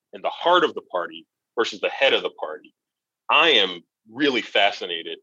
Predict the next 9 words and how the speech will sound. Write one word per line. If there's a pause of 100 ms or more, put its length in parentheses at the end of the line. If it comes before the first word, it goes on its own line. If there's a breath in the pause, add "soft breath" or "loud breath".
(160)
to
see
how
that
happens,
because (560)
I'm
telling
you,